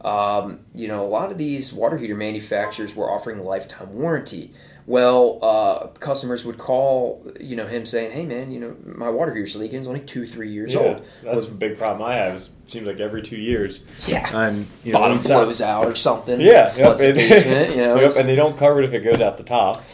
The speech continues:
Speaker 2: So.
Speaker 1: Oh, okay. Didn't know that.
Speaker 2: Yep.
Speaker 1: That's, that's super odd, but yeah, I mean,
Speaker 2: Yeah.
Speaker 1: it's super inconvenient, and you're like, you know, "Cool warranty, right?" You know?
Speaker 2: <laughs>
Speaker 1: Um, so for them, though,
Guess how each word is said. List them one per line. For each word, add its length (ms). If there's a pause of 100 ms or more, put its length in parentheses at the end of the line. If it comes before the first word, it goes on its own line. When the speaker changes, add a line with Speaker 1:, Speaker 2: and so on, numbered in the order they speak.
(200)
Speaker 2:
So. 360
Speaker 1:
Oh, 200
okay. 260
Didn't 180
know 160
that. 220
Speaker 2:
Yep. 80
Speaker 1:
That's, 300 (140)
that's 200
super 400
odd, 240
but 260 (320)
yeah, 340
I 40
mean, 180
Speaker 2:
Yeah. 240
Speaker 1:
it's 100
super 280
inconvenient, 600
and 100
you're 160
like, 220
you 80
know, 140 (160)
"Cool 160
warranty, 500
right?" 320
You 100
know? 160 (260)
Speaker 2:
<laughs> 260
Speaker 1:
Um, 400
so 180
for 160
them, 360
though, 360